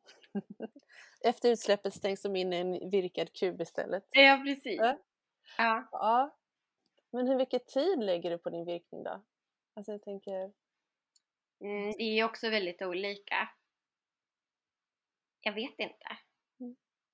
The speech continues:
Speaker 2: Men, ja, men du vet hur det är. Man liksom kokar makaroner samtidigt. Eller hur?
Speaker 1: Ja.
Speaker 2: <laughs>
Speaker 1: Vir-, <laughs> virkningen ligger där bredvid.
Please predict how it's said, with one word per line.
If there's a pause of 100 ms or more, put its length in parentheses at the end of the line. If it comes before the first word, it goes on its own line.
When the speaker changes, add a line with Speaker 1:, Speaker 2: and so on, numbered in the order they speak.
(140)
Speaker 2:
Men,
ja,
men
du
vet (180)
hur
det
är.
Man
liksom
kokar
makaroner
samtidigt. (680)
Eller
hur? (540)
Speaker 1:
Ja. (520)
Speaker 2:
<laughs>
Speaker 1:
Vir-, (840)
<laughs>
virkningen
ligger
där
bredvid.